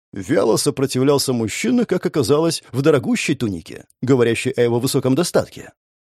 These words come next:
"Мы закрыты, ну что непонятного? Мы не работаем!"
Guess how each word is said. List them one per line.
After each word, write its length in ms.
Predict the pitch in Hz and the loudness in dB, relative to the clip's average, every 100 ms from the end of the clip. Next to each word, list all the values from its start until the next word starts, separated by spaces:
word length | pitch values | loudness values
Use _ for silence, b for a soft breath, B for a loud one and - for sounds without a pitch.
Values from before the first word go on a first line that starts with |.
| _ _ | _ _
"Мы 220 | 269 285 | 4 6
закрыты, 500 | 220 262 - 277 233 | 6 4 4 2 2
ну 140 | 262 269 | 2 4
что 160 | 294 | 4
непонятного? 720 | 277 277 269 269 208 214 214 - | 2 4 4 4 4 4 2 2
Мы 120 | 269 | 2
не 120 | 302 302 | 4 6
работаем!" 840 | 302 269 277 269 233 208 175 | 4 4 4 4 4 2 0